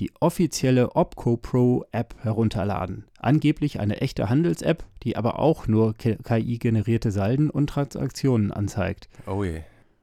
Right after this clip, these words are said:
Speaker 1: Und dann kommen wir zu Stufe vier, also nach einer Identitätsprüfung im Sinne von Know Your Customer.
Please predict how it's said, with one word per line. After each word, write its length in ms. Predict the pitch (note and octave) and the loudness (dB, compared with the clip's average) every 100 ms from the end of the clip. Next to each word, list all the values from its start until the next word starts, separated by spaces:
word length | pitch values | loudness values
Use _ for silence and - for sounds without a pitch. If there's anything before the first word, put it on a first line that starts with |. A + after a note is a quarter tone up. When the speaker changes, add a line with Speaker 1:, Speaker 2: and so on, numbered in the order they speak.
| _ - | _ -4
Speaker 1:
Und 120 | G#2 | 2
dann 180 | B2 D#3+ | 4 4
kommen 160 | D#3 C#3+ | 4 2
wir 80 | |
zu 140 | B2 A#2+ | 0 -2
Stufe 280 | B2+ A#2 A2 | 0 0 -2
vier, 460 | - F3 G3 - | 0 2 2 0
also 180 | A2 B2 | 0 2
nach 160 | A2+ - | 0 0
einer 320 | A2+ A2 - | -2 -2 -2
Identitätsprüfung 1200 | A2 G2+ G#2 - B2+ E3 - F3 E3+ F3 E3+ - | -4 -2 -4 0 0 0 -2 -2 2 2 2 -2
im 440 | - G#2+ G#2 G2+ - _ _ _ | -4 -2 0 -2 -6 _ _ _
Sinne 220 | - A#2+ | -2 -2
von 200 | - G#2+ | 0 0
Know 160 | G#2 A2+ | 2 2
Your 180 | B2 A2 | 2 0
Customer. 560 | C3 B2+ - D#3+ E3+ | -4 -4 0 0 0